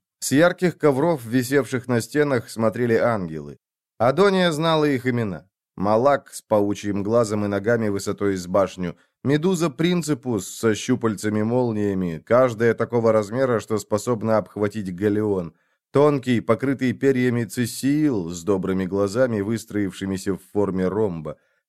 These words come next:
Михей с десятью вертикальными глазами, открытыми и закрытыми без какого-то очевидного порядка. Я остановилась у ангела Марота. Просто человек, безликий и неприметный.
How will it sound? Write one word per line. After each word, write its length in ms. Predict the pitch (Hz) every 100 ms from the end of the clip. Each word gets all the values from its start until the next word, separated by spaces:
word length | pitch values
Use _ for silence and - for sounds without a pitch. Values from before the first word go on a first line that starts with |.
| -
Михей 580 | 110 104 - 135 110 90
с 60 |
десятью 420 | 78 95 85 92 95
вертикальными 720 | 98 87 92 104 98 95 95
глазами, 540 | 92 98 98 127 110
открытыми 640 | 101 - 113 123 117 104
и 40 | 101
закрытыми 640 | 92 95 123 123 107 104
без 240 | 92 104 -
какого-то 500 | 98 104 95 95 92
очевидного 600 | 90 92 92 87 90 90
порядка. 640 | 101 90 80 - _ - _ _ _ _ _ _ _
Я 280 | 107 147 185
остановилась 680 | 185 170 165 170 175 147 135
у 80 | 143
ангела 420 | 147 131 127 127
Марота. 580 | 113 113 107 85 - - _ _ _ -
Просто 340 | 175 165 120
человек, 520 | 98 104 95 80 76
безликий 600 | 85 110 123 117 139 120 110
и 160 | 107
неприметный. 880 | 107 98 101 95 90 80 - 73